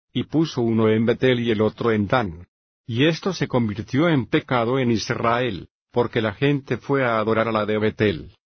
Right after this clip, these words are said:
y a la otra en Dan. E hizo lugares para el culto en los lugares altos, e hizo sacerdotes, que no eran levitas, de entre todas las personas.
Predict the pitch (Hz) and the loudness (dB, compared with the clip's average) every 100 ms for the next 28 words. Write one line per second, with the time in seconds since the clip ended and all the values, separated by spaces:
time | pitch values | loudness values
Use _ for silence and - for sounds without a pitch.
0 | _ 123 113 90 90 117 120 98 104 101 | _ 0 2 2 2 0 2 0 0 0
1 | 131 110 82 85 _ _ _ - 113 113 | 0 -2 -6 -16 _ _ _ -2 2 2
2 | 139 147 107 92 127 135 139 - 139 139 | 0 -2 -2 0 0 0 -2 -2 -2 -2
3 | 127 - 175 - 143 120 104 113 117 120 | -2 -2 -2 0 -2 0 -2 -2 -2 -2
4 | 120 - 120 107 - - - - _ - | -2 0 0 0 -6 -16 -16 -16 _ -2
5 | 113 113 139 143 123 117 - 110 92 117 | 2 2 2 -2 0 -2 0 -2 2 0
6 | 110 139 151 - _ _ - 117 135 131 | 2 -2 -6 -12 _ _ 0 2 2 2
7 | 120 117 104 104 139 147 - - - _ | 2 0 0 0 -2 -4 -8 -12 -14 _
8 | _ 101 131 139 131 127 127 175 202 214 | _ 2 4 4 2 2 0 0 0 0
9 | - 170 - 101 87 - 113 92 - - | 0 -2 -2 -4 -4 0 0 -2 -10 -18